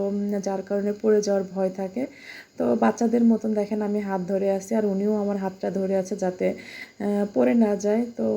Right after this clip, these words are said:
মাশাআল্লাহ, সবাই দোয়া করবেন আমার শ্বশুরের জন্য। তো ওনারা তো আসলে বারবার একটা কথাই বলছিল যে কখনো, মানে, উম, ভাবে নাই তারা হচ্ছে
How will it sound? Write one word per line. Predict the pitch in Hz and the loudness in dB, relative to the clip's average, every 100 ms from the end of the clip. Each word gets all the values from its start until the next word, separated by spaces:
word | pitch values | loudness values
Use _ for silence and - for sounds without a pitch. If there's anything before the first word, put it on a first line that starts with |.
| 214 208 208 | 0 -2 -2
মাশাআল্লাহ, | 208 - 202 202 208 247 - _ _ _ _ - - | -4 -4 -4 0 0 -2 -4 _ _ _ _ -20 -8
সবাই | 220 220 214 | 0 2 4
দোয়া | 226 220 | 4 4
করবেন | 214 202 214 | 2 0 2
আমার | 208 208 | 0 -2
শ্বশুরের | 208 202 208 208 208 | -4 -8 -4 -4 -2
জন্য। | 202 208 220 277 - _ _ _ _ _ _ - - | -4 -2 -2 -4 -8 _ _ _ _ _ _ -20 2
তো | 269 208 | 6 6
ওনারা | 233 262 269 | 6 4 4
তো | 269 | 2
আসলে | 262 269 254 | 4 4 6
বারবার | 214 208 220 | 6 6 4
একটা | 214 - 208 | 2 -2 -6
কথাই | 208 233 214 | 0 2 2
বলছিল | 196 185 202 202 196 | 0 -2 -4 -4 -2
যে | 202 196 | -2 -2
কখনো, | 202 196 220 233 233 | -2 0 4 6 6
মানে, | 226 208 202 | 6 4 2
উম, | 202 202 202 | 2 2 0
ভাবে | 185 190 214 | 0 2 2
নাই | 214 208 | 4 0
তারা | 202 190 185 190 | -2 -2 0 0
হচ্ছে | 196 185 | -2 -2